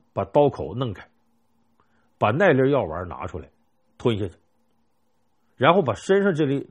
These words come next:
带着这个情报的药丸儿放到刀口里边儿缝好。等他死之后，他后边事都安排好了，日本侨联提出来要把他尸首送回去，等等这一切，这都是安排好的。这样他不很平安的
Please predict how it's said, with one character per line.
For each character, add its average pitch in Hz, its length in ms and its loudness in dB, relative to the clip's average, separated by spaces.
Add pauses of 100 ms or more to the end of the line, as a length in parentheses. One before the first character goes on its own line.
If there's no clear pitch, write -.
(120)
带 185 200 2
着 127 100 0
这 110 140 0
个 98 180 -6 (260)
情 139 220 -2
报 196 180 4
的 113 60 -2
药 120 140 0
丸 65 140 -10
儿 71 140 -16
放 120 240 -6
到 95 80 -2
刀 98 160 -6
口 95 160 -8
里 90 80 -8
边 71 100 -16
儿 69 40 -16
缝 - 180 -14
好。 80 200 -14 (1400)
等 - 140 4
他 269 200 6
死 - 200 0
之 165 100 -2
后， 233 240 -2 (200)
他 156 100 -8
后 262 240 -2
边 123 160 0
事 160 140 -2
都 156 80 -2
安 156 180 -4
排 156 100 -6
好 - 240 -16
了， 73 120 -18 (240)
日 170 100 2
本 127 140 0
侨 120 180 -2
联 139 180 -2
提 120 200 -6
出 123 100 -2
来 127 80 0
要 131 80 0
把 92 100 -8
他 85 60 -10
尸 135 180 -6
首 92 140 -8
送 139 220 -6
回 101 120 -2
去， 107 80 -2 (360)
等 151 180 -6
等 - 140 -6
这 107 80 -8
一 95 160 -6
切， - 180 -6 (100)
这 180 120 -8
都 208 160 -10
是 175 80 -2
安 170 100 -6
排 175 80 -2
好 - 220 -12
的。 - 100 -18 (480)
这 - 100 0
样 147 120 4
他 135 180 -2
不 139 80 -4
很 - 220 -12
平 131 240 -2
安 107 200 0
的 101 80 -8